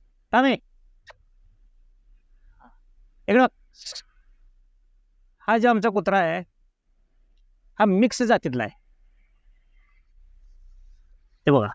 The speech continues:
टॉमी, इकडं बघ. हा मिक्स जातीतला आहे. हा गावठी नाही किंवा आता ज्या नवीन व्हरायटी आल्यात, यातला नाही आहे तो. मिक्स आहे. म्हणजे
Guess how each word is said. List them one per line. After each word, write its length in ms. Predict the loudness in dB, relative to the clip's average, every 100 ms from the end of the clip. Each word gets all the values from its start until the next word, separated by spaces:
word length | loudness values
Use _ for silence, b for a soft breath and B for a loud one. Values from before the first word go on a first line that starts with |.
| _ _ _ -20 _ 0
टॉमी, 180 | 2
इकडं 1400 | 2 -4 _ _ _ _ _ -20 -20 _ -20 _ -2 0
बघ. 60 | 0 _ _ _ _ _ _ _ _ _ _ _ _ -20 _ _ _ _ _ _ _ _ _ _ -2
हा 80 | 2
मिक्स 280 | 2 2
जातीतला 360 | 0 0 0 -4
आहे. 80 | -6 _ _ -2
हा 100 | -2 2
गावठी 320 | 0 2 0
नाही 220 | 0 0
किंवा 380 | -2 0 0 0
आता 180 | -2 -2
ज्या 140 | 0
नवीन 220 | -2 -2
व्हरायटी 360 | -2 -2 -2 -2
आल्यात, 220 | -2 -2 -6 _ _ _ -20 -20 -6
यातला 300 | -2 0 0
नाही 260 | 0 0 -2
आहे 140 | -4
तो. 120 | -8 _ _ _ _ _ -6
मिक्स 360 | 0 0 0 -6
आहे. 120 | -6 _ _ -20 -20 _ -20 _ _ _ _ _ _ _ _
म्हणजे 380 | -4 0 0